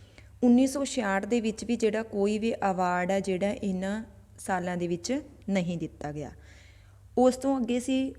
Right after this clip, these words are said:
ਕੁਲਵੰਤ ਸਿੰਘ ਬਿਰਕ ਜੀ ਨੂੰ ਨਵੇਂ ਲੋਕ ਨਿੱਕੀਆਂ ਕਹਾਣੀਆਂ ਦੇ ਉੱਪਰ।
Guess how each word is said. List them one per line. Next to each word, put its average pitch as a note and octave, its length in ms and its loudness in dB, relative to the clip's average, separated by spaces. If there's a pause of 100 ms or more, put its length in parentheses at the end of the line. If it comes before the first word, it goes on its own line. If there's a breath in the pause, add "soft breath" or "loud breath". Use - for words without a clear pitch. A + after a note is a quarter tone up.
(180)
ਕੁਲਵੰਤ G#3 320 0
ਸਿੰਘ B3 220 2
ਬਿਰਕ G3+ 300 0
ਜੀ G#3+ 140 2
ਨੂੰ A3 160 2
ਨਵੇਂ F#3+ 320 2
ਲੋਕ G3 360 0 (240)
ਨਿੱਕੀਆਂ G#3 340 -2
ਕਹਾਣੀਆਂ G#3 420 0
ਦੇ G3 80 2
ਉੱਪਰ। G3 320 0